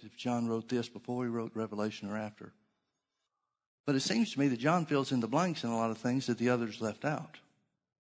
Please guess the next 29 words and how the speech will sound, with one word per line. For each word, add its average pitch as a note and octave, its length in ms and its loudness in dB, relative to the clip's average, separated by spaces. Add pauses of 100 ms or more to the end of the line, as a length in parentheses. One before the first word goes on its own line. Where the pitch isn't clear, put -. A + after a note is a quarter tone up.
(680)
He F3+ 100 2
tells E3+ 320 6
us C3 140 2
a C3+ 40 0
lot C#3 220 8
of C3 80 2
information C3 680 2 (1040)
about G#2+ 320 2
firsthand E3 520 4
experience C#3 500 2
with A2+ 140 -4
Jesus, A2 560 -2 (220)
particularly C#3+ 500 2
on C3 100 6
the B2+ 80 6
night B2+ 240 6
of G#2+ 80 0
his F#2 140 -6
betrayal, F#2+ 420 2 (1200)
that B2+ 120 -2
the C#3+ 120 6
other D3+ 180 4
gospel C3+ 340 2
writers A#2 340 4
don't A2+ 200 0
give B2 180 2
us, - 260 -14 (120)
even A#2+ 240 2
though A2+ 200 2